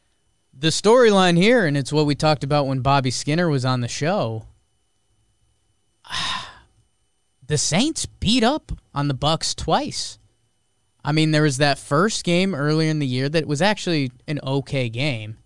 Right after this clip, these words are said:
And then they steamrolled them in Tampa. So I asked Bobby, 'cause I was,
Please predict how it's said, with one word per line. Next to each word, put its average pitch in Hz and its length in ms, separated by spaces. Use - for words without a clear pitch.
And 139 200
then 220 200
they 147 200
steamrolled 160 960
them 123 160
in 143 260
Tampa. - 640
So 139 500
I 190 220
asked 208 420
Bobby, 120 400
'cause 120 200
I 120 140
was, 120 160